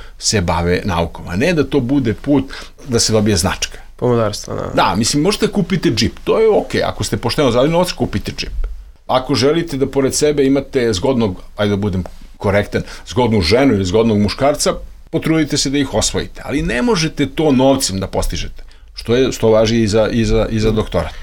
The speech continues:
Speaker 2: Da, zapravo to je neka obaveza da će se istraživanje i nastaviti tog čoveka i da će on nastaviti da daje nauci, a ne
Speaker 1: Verujte
Speaker 2: samo
Speaker 1: mi,
Speaker 2: da
Speaker 1: morate imati želju. Ako,
Speaker 2: Da.
Speaker 1: ako, zaista, možete sebe da testirate. Da li, da li ste za dok-, doktorat, a, na taj način što, da li želim da završim, ja samo da mi je da završim, da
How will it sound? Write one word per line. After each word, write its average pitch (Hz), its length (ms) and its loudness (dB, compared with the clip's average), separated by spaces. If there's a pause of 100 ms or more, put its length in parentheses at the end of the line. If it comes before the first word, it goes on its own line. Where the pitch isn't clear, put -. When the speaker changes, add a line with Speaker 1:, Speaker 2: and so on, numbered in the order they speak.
Speaker 2:
Da, 156 140 0
zapravo 117 240 2
to 123 120 -2
je 120 40 2
neka 123 260 2
obaveza 131 440 4
da 117 120 0
će - 140 -6
se - 140 -2
istraživanje 120 720 2 (160)
i 123 100 -2
nastaviti 117 600 2
tog 107 240 -2
čoveka 107 440 0
i 107 40 0
da 110 100 0
će - 160 -4
on 113 60 0
nastaviti 113 460 0
da 110 120 -2
daje 110 260 2
nauci, 104 460 0
a - 40 -14
ne 85 40 -10
Speaker 1:
Verujte 101 180 0
Speaker 2:
samo 120 220 4
Speaker 1:
mi, 120 60 2
Speaker 2:
da 120 140 6
Speaker 1:
morate 180 300 2
imati 175 320 2
želju. 117 340 4
Ako, 117 160 0
Speaker 2:
Da. 120 220 2
Speaker 1:
ako, 135 320 -2 (240)
zaista, 139 340 2
možete 156 220 2
sebe 165 220 2
da 135 100 2
testirate. 95 520 0
Da 101 140 0
li, 131 180 2
da 131 140 0
li 156 120 2
ste 123 200 -4
za 107 140 -2
dok-, 104 180 0
doktorat, 113 600 0 (160)
a, 104 260 4
na 110 140 2
taj 156 180 2
način 147 340 2
što, 123 280 0 (260)
da 135 240 0
li 170 140 2
želim 151 340 4
da 127 140 2
završim, 127 480 2
ja 151 140 4
samo 151 260 4
da 131 100 2
mi 127 100 0
je 120 40 0
da 117 140 0
završim, 127 440 2
da 104 240 4